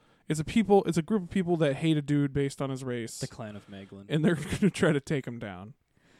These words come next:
Speaker 2: Yeah, wh-, what also really pisses off Maglin is at one point, uh, he's so endeared by the Gondolindrum that he gets to be assigned the leader of a house. They call it the House of the Wing. How appropriate.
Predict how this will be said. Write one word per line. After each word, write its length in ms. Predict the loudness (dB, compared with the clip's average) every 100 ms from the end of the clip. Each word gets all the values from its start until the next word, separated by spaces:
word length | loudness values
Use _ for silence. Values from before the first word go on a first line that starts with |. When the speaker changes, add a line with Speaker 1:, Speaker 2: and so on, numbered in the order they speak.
| _ _ _ -6
Speaker 2:
Yeah, 160 | -4 -4
wh-, 180 | -6
what 240 | -4 -4 -2
also 260 | -4 -4
really 220 | -4 -6 -6
pisses 340 | -8 -6 -6
off 180 | -6 -6
Maglin 360 | -8 -8 -8
is 100 | -10
at 120 | -10 -8
one 160 | -10
point, 520 | -8 -10 -10 -12 -20 -14
uh, 100 | -10
he's 280 | -8 -8 -8
so 220 | -4 -2
endeared 400 | -4 -4 -2 -2
by 140 | -2 -6
the 80 | -6
Gondolindrum 720 | -8 -8 -10 -10 -8 -10 -10
that 160 | -12 -12
he 360 | -10 -10 -8
gets 360 | -4 -4 -6 -10
to 140 | -8
be 120 | -6
assigned 500 | -6 -6 -8 -8 -12 -14
the 80 | -12
leader 320 | -8 -6 -6
of 80 | -6
a 60 |
house. 500 | -8 -8 -8 -10 -16
They 100 | -16
call 260 | -12 -8 -6
it 80 | -8 -12
the 120 | -12
House 540 | -10 -10 -10 -12 -16 -12
of 320 | -10 -10 -8
the 100 | -4
Wing. 360 | -4 -6 -10 -20 _
How 160 | -10 -8
appropriate. 500 | -6 -6 -6 -10 -12